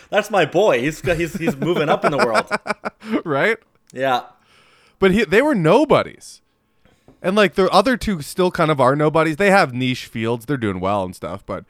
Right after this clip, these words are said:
Speaker 2: he ended up being a big fucking deal director. And he was such a cunt about movies on the show. It was so funny. He,
Speaker 1: How
Speaker 2: like,
Speaker 1: so?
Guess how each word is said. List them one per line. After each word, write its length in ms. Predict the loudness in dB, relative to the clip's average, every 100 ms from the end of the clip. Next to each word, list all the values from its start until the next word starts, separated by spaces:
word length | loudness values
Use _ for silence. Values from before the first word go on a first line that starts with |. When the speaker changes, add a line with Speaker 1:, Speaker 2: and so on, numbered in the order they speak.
| _ _ -6
Speaker 2:
he 100 | 0
ended 80 | 2
up 40 | 2
being 140 | 2
a 60 | 2
big 400 | 2 2 2 0
fucking 420 | 0 0 0 -4
deal 220 | -2 -2
director. 640 | -2 0 0 -2 -6 -8 -10 _ _ _ _ _ -8
And 140 | -2
he 80 | 0
was 100 | 0
such 260 | 0 -2 -2
a 60 | -4
cunt 380 | -4 -4 -2
about 260 | 0 0 0
movies 320 | -2 -2 -2
on 120 | -2
the 80 | -2
show. 360 | -2 0 0 0
It 40 |
was 100 | -4
so 240 | -6 -6 -4
funny. 400 | -6 -8 -10 -14 _ _ _ _ 0
He, 80 |
Speaker 1:
How 60 | 2
Speaker 2:
like, 180 | 4 2
Speaker 1:
so? 260 | 0 -10